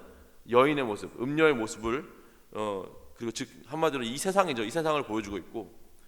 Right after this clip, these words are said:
이십일 장에서는 주님께서 온전하게 회복시키신 그 아름다운 그 신부의 모습, 어린 양의 아내의 모습을 보여준다라고 하고 있습니다. 그 십 절 보시면은,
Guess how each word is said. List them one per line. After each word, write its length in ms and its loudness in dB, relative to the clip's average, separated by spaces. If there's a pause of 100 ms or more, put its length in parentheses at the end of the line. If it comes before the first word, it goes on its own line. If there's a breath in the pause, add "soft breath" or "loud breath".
(260 soft breath)
이십일 400 -2
장에서는 580 0 (680 soft breath)
주님께서 420 -2
온전하게 720 2 (320)
회복시키신 720 -2 (380 soft breath)
그 120 -4
아름다운 600 4
그 100 -2
신부의 920 -2
모습, 300 -6 (520 soft breath)
어린 280 2
양의 200 2
아내의 1000 -2
모습을 460 -8 (380)
보여준다라고 840 -2 (320)
하고 180 -14
있습니다. 400 -18 (640 soft breath)
그 80 -6
십 220 0
절 160 8
보시면은, 600 0